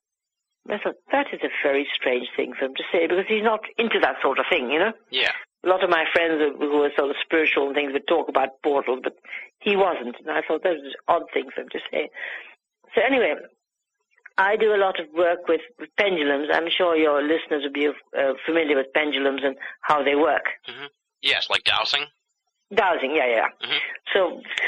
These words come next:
Speaker 1: th-, th-, through dowsing and the pendulum, I found out, A, that this light was in fact a U F O. It wasn't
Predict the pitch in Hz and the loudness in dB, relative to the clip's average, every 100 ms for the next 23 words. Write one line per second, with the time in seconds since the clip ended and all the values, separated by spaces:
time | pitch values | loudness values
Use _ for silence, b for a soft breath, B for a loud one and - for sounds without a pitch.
0 | - - 175 - 214 262 247 202 185 185 | -2 -2 0 2 0 2 2 2 2 2
1 | 180 170 160 170 190 185 180 147 143 B | 2 2 2 0 0 0 2 0 0 B
2 | B B 185 185 - 190 185 170 160 - | B B 0 2 2 2 2 2 0 0
3 | 180 196 208 175 165 175 - 170 170 165 | 2 4 2 2 2 2 0 2 2 0
4 | - 151 151 190 180 160 143 131 110 - | -2 -2 2 2 2 0 2 0 0 -2
5 | - - - 165 156 151 - 139 139 - | -4 -4 -6 0 2 2 2 2 2 -2
6 | - B B B B _ - 175 180 196 | -2 B B B B _ -6 -2 2 2
7 | 226 226 | 2 0